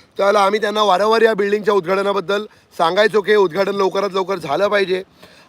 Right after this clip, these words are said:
आता तुम्ही जर इकडे बघितलात तर मोठमोठ्या आयुक्तांची आलिशान अशी मोठी केबिन आहे, अतिरिक्त आयुक्त, उपायुक्त यांच्या केबिन आहेत,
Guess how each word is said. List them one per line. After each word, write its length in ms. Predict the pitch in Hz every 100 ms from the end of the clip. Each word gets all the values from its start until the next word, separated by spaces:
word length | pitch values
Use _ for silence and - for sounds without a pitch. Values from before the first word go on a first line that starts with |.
| -
आता 160 | 196
तुम्ही 220 | 220 226 233
जर 140 | 226
इकडे 200 | 226 226
बघितलात 420 | 202 202 220 208 -
तर 80 | 196
मोठमोठ्या 520 | 196 208 208 208 214
आयुक्तांची 720 | 175 202 170 208 - 214 220 220 - _ -
आलिशान 380 | 214 226 240 226
अशी 200 | 208 220
मोठी 240 | 202 202
केबिन 300 | 196 202 196
आहे, 140 | 180 165 _ _ _
अतिरिक्त 460 | 175 202 233 226 175
आयुक्त, 300 | 214 202 -
उपायुक्त 580 | 196 185 208 214 202 208
यांच्या 320 | 196 180 202
केबिन 300 | 190 202 202
आहेत, 100 | 180